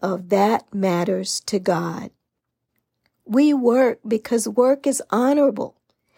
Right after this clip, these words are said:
and it was mandated in the Garden of Eden. But our work is not done to make God and people love us more or think more highly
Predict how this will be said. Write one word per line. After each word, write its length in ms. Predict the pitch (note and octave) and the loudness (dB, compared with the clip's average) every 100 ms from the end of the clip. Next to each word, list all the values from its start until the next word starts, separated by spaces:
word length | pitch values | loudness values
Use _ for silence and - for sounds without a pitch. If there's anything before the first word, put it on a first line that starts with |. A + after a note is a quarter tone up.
| - _ - | -20 _ 0
and 180 | C4 | 4
it 180 | C4+ C4+ | 4 2
was 280 | B3 A#3+ - _ - | 0 0 -4 _ -4
mandated 800 | G#3+ A#3 D4 D#4 C4+ F#3+ F#3+ G3+ | 2 4 4 2 2 2 0 0
in 140 | A#3 | 0
the 80 | A#3 | 0
Garden 380 | G#3+ B3 B3+ C4 | 2 2 2 2
of 120 | C4 | 0
Eden. 380 | C4+ D4 C#4 A#3 _ _ _ _ _ _ _ _ _ _ _ | 2 0 -2 -8 _ _ _ _ _ _ _ _ _ _ _
But 420 | - G3+ A#3+ - _ _ _ _ - - | -4 2 2 2 _ _ _ _ -4 2
our 280 | C4 E4 | 4 2
work 520 | D4+ A#3 A#3+ B3+ - - - | 0 2 2 2 0 -12 -8
is 240 | G3+ G3 | -6 -4
not 480 | G#3 A3 A#3+ - G3 | -2 0 0 -2 -2
done 400 | G3+ G3 F#3+ G3 | 0 0 -4 -6
to 160 | - A3 | -2 0
make 400 | G3+ F#3 G#3 - | 2 2 0 0
God 500 | G#3+ G3 F#3+ F#3+ F#3+ - | 0 2 0 -4 -6 -6
and 180 | F#3+ G3+ | -6 -6
people 560 | - A3+ - F#3+ G3+ _ _ | -4 -4 -4 -8 -8 _ _
love 340 | - F#3 F#3+ A#3 | 0 4 4 4
us 300 | C4 C4+ - | 2 0 -2
more 460 | G#3+ F#3 F3+ A3 - _ _ _ | 0 2 0 -2 -12 _ _ _
or 160 | - G#3 | 0 0
think 400 | G#3 G#3+ G#3+ - | 2 2 2 -2
more 280 | G#3 G3 G3+ | -2 0 0
highly 540 | - G#3+ G3+ F#3+ F3+ | -2 0 2 0 -2